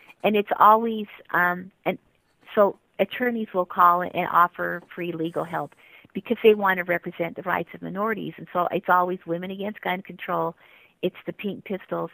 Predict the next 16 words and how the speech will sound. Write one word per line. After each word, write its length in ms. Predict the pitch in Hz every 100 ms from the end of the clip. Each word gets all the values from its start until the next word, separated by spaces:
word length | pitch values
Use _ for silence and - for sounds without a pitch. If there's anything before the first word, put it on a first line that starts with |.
| -
and 120 | 175 -
Stonewall 440 | 180 180 175 170 -
Shooting 260 | 214 226 202
Sports. 320 | - 165 165 _ _ - - _ -
And 180 | 185 175
also, 680 | - 185 190 - 175 175 170 -
um, 420 | 170 165 170 170 _ _ _ _ _ _ _ -
uh, 240 | - 156 160 - -
one 200 | - 202
of 80 | 220
the, 100 | 208 180 _ -
the 120 | -
African-American 800 | 175 - - 180 175 175 180 165
groups 240 | 175 165 -
is 60 | -
called 220 | -